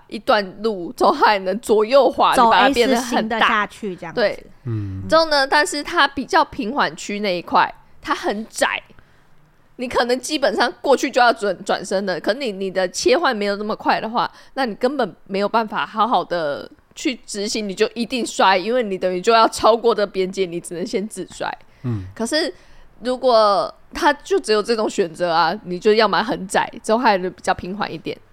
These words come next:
Speaker 1: 再来就是真的不会动的那个
Speaker 2: 嗯。
Speaker 1: 平-，几乎平地，再来就是它那个剩下那个四十五度角。那时候早上看他，他们最后都是带到那个，那个斜坡，我就，我们最后的评断就是，啊，这个斜坡下来，旁边还有缆车可以再把它搭回去，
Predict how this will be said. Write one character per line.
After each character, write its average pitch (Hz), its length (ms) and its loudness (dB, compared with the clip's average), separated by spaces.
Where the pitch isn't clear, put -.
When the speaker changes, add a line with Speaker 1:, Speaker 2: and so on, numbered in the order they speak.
Speaker 1:
再 233 160 4
来 185 160 2
就 202 160 2
是 247 120 -6
真 208 200 0
的 208 120 4
不 - 120 -4
会 196 120 4
动 190 280 -4
的 78 220 -10
那 170 100 -8
个 - 300 -8
Speaker 2:
嗯。 220 220 -12
Speaker 1:
平-， 185 300 -4
几 240 220 -2
乎 233 220 -2
平 175 320 -6
地， 175 220 -8
再 254 160 2
来 220 100 6
就 208 160 0
是 233 160 -6
它 262 200 0
那 214 160 0
个 196 80 2
剩 208 180 -2
下 254 100 0
那 190 100 0
个 190 60 2
四 294 160 -4
十 254 140 -8
五 165 100 -8
度 185 180 -6
角。 - 160 -8
那 311 240 -2
时 - 60 0
候 262 100 6
早 254 160 2
上 370 160 2
看 302 180 0
他， 294 200 2
他 330 100 0
们 262 200 0
最 247 160 0
后 294 120 2
都 247 180 0
是 330 80 0
带 285 160 0
到 269 140 2
那 240 140 0
个， 196 140 2
那 302 80 -6
个 262 100 -6
斜 190 180 -6
坡， 247 320 -4
我 233 100 -6
就， 311 140 -2
我 - 100 -14
们 220 140 -6
最 311 160 -2
后 311 100 2
的 247 60 0
评 254 180 -4
断 254 160 -2
就 262 120 -4
是， 277 160 -6
啊， 269 100 -4
这 320 100 -8
个 302 80 -4
斜 226 120 -6
坡 254 140 -2
下 269 140 0
来， 196 80 2
旁 202 160 -4
边 247 140 -2
还 262 60 2
有 185 60 2
缆 180 180 -2
车 254 140 -8
可 247 100 -6
以 226 80 -2
再 214 160 -2
把 139 120 -6
它 160 40 -4
搭 196 220 0
回 - 120 -2
去， 240 280 -6